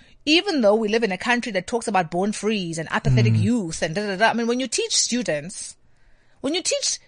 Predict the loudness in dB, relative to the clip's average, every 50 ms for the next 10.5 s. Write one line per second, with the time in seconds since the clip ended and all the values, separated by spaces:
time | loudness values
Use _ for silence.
0 | _ -10 0 0 2 2 2 0 2 2 2 2 2 2 0 0 0 -2 0 2
1 | 2 2 2 2 0 -2 -4 -4 0 0 0 0 0 0 -2 -2 -2 -4 0 2
2 | 4 4 4 2 -4 -4 -4 -6 -6 -6 -6 -6 -4 0 0 0 0 -2 -4 -6
3 | -10 -16 -18 -20 -20 _ _ _ _ _ _ _ _ _ _ _ _ _ _ _
4 | _ _ _ _ _ _ -4 0 0 0 4 4 2 2 2 0 2 2 4 4
5 | 4 2 0 -2 -4 -8 -10 -18 _ _ _ _ _ _ _ _ -2 2 2 2
6 | 4 4 2 2 2 0 -4 -6 -8 -4 -4 -4 -2 0 -2 0 2 0 -2 0
7 | 0 -2 -2 0 0 0 0 0 0 2 2 2 2 2 -2 -2 -2 -4 -4 -4
8 | -4 -4 -8 -6 -6 -6 -6 -8 -10 -14 -16 -20 -20 -20 _ -20 -20 -20 _ _
9 | _ _ _ 2 2 2 2 0 -4 -4 -2 -2 -2 -2 -2 -4 0 4 4 6
10 | 6 6 6 6 6 6 4 4 0 -4